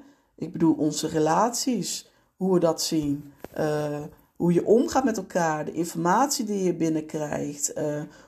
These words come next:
hoe, hè, snel we-, werken. Wa-, wat zegt dat over de kwaliteit van ons werken? Hè?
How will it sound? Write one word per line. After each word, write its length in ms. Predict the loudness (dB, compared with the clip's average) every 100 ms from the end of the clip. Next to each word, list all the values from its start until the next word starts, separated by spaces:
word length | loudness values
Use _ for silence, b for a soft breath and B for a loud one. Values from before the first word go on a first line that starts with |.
| B
hoe, 200 | -2 -2 -4 -6
hè, 380 | -2 -2 -2
snel 760 | -2 0 2 4 2 0 -6 _
we-, 500 | -10 0 0 0 -2
werken. 560 | 2 4 2 0 -6 -4
Wa-, 120 | -6 -2
wat 240 | 0 2
zegt 260 | 2 0 -2
dat 160 | 0
over 220 | 0 -2
de 120 | -4 -6
kwaliteit 840 | -4 -2 -4 -2 0 0 -4 -6
van 140 | -6 -6
ons 180 | -6
werken? 560 | -4 -4 -6 -8 -14 -14 _ _ _ _ _
Hè? 180 | -10